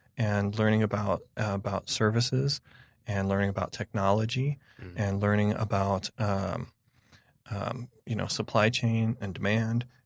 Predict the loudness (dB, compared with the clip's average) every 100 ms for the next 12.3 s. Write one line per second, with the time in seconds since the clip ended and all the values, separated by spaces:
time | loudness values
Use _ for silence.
0 | -8 -6 -6 -4 -4 2 4 6 4 0
1 | -2 -6 _ -20 _ -2 0 0 0 2
2 | 2 0 0 0 0 2 2 2 2 2
3 | 2 0 -2 -2 -2 0 0 2 2 2
4 | -4 -6 -10 -6 -4 -4 -8 _ -20 -20
5 | -8 -4 -4 -6 -6 -2 0 -2 -4 -2
6 | 0 -2 -4 -6 -4 -4 -6 -6 -6 -6
7 | -8 -6 -6 -8 -12 -12 -10 -10 -10 -12
8 | -16 -20 -20 -20 -20 _ -10 -8 -8 -6
9 | -6 -4 -8 -10 -8 -8 -6 -4 -2 -4
10 | -6 -10 -8 -2 -2 -2 0 0 0 -2
11 | -4 -6 -8 -6 -2 -2 -4 -8 -8 -10
12 | -8 -8